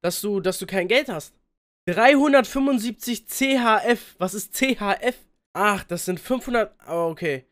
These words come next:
Das sind ungefähr dreihundertneunundvierzig, neunundsiebzig Euro. Ach so, Schweizer Franken. Ja.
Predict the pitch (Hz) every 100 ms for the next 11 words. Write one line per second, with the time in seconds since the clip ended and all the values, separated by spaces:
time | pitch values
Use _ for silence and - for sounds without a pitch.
0 | - 175 226 233 240 233 226 208 226 262
1 | 262 233 240 240 233 - 233 196 180 -
2 | - 175 220 226 185 196 - - 170 170
3 | 131 110 _ - 196 - 285 311 302 -
4 | 185 240 254 254 - 285 311 190 165 143
5 | _ _ - 123 131 147 190 190